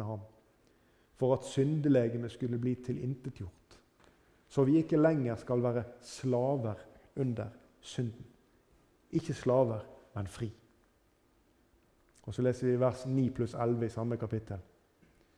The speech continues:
For vi vet at etter Kristus er reist opp fra de døde, dør han ikke mer.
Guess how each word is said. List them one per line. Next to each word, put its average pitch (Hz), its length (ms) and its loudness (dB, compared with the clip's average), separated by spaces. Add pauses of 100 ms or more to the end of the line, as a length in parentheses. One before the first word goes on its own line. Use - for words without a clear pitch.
(800)
For 143 140 2
vi 156 160 10
vet - 380 6 (1080)
at 135 200 0
etter 131 220 2
Kristus 156 400 0
er 131 120 4
reist 135 180 2
opp 147 260 -2
fra - 180 -4
de 120 100 0
døde, 123 280 2 (220)
dør 127 200 2
han 113 100 -4
ikke 110 200 -8
mer. 107 180 -8